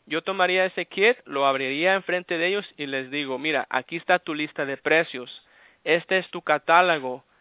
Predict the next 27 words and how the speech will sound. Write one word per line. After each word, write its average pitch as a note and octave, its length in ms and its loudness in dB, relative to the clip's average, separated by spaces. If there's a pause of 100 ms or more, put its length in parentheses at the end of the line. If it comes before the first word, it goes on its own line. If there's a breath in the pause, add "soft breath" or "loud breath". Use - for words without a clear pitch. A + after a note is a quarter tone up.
aquí D3 280 -8
está F3 340 2
este E3 240 -4
guía D#3 380 -4
donde C#3 220 -6
te - 100 -16
explica D#3 420 -8
más D#3 280 -4
sobre C#3 220 -10
los C3 200 -12
productos. C#3 560 -10
Mira F3 220 0
esta F#3 180 -2
bolsita E3+ 560 -6
que - 120 -12
tenemos D3 460 -8
ahorita D3 320 -2
de C#3+ 120 -2
promoción C3+ 680 -10
de C#3 80 -6
veinticinco C3+ 720 -10
dólares D#3+ 480 -2
de C3 120 -10
productos C3+ 600 -10
de B2+ 100 -4
muestras D3 540 -2
gratis. C#3 580 0